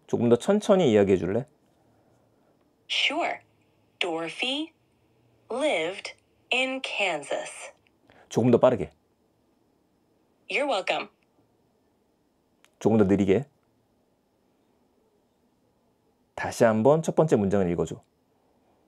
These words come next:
Speaker 2: Dorothy lived in Kansas.
Speaker 1: 자, 보셨죠?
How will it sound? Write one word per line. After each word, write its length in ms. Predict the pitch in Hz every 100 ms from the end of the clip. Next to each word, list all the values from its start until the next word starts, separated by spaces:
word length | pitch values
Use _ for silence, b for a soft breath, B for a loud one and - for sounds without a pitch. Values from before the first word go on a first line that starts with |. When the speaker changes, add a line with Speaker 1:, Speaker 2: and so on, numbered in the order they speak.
| _ _ _ _ _ _
Speaker 2:
Dorothy 680 | - 170 170 170 - 262 302 330 _ _ -
lived 680 | 240 302 233 165 208 - - _ -
in 320 | 214 240 254 254
Kansas. 880 | - 180 156 143 - - - - - _ _ _ _ _ _ _ _ _ _ _ _ - - - - - - B B B _ _ _ _ -
Speaker 1:
자, 140 | -
보셨죠? 440 | 104 104 107 127